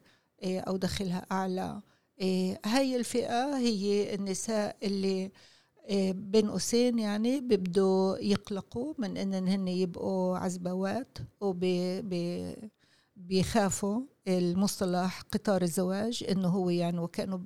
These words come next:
بمر مرة واحدة، وإذا ما، إيه، أخدوش هاي الفرصة الآنية اللي فيها رجل اللي هو أقل، إيه، علم أو أقل مكانة اجتماعية أو أقل دخل، يعني هلأ هو بده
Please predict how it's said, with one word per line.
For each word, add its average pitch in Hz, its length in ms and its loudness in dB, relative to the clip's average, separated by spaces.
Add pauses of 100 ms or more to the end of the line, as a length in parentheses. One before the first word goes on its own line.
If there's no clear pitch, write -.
بمر 190 380 -2
مرة 175 260 -2
واحدة، 214 500 -4 (480)
وإذا 190 440 2
ما، 180 480 0
إيه، 190 560 -2 (200)
أخدوش 208 480 2
هاي 190 180 4
الفرصة 196 400 -2
الآنية 190 680 -2
اللي 190 160 0
فيها 185 460 -2
رجل 196 460 -2 (400)
اللي 190 140 4
هو 190 100 4
أقل، 196 540 0 (340)
إيه، 196 400 -2 (440)
علم 202 520 0
أو 196 380 -8
أقل 185 380 -4
مكانة 190 380 -4
اجتماعية 185 600 -4
أو - 160 -4
أقل 196 280 -4
دخل، 190 320 -2
يعني 180 280 -2
هلأ 185 300 -4
هو 196 220 -10
بده 185 400 -10